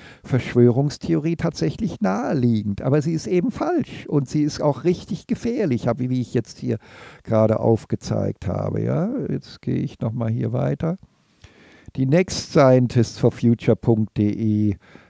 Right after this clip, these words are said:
sagen, „Alle meinen es gut.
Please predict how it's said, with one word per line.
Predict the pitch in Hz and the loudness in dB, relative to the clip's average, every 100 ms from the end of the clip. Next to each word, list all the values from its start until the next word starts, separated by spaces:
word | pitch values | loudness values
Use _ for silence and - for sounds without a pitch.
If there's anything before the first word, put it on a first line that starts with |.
| _ | _
sagen, | - 120 110 110 101 104 98 - _ _ _ _ _ _ _ _ | -4 0 2 2 2 -2 -4 -8 _ _ _ _ _ _ _ _
„Alle | 123 151 202 208 214 214 | 0 2 4 4 2 0
meinen | 156 131 135 143 156 165 165 170 | 0 2 2 2 2 2 0 -2
es | - 143 160 - | 2 4 4 0
gut. | - 151 180 151 - | 4 8 10 10 8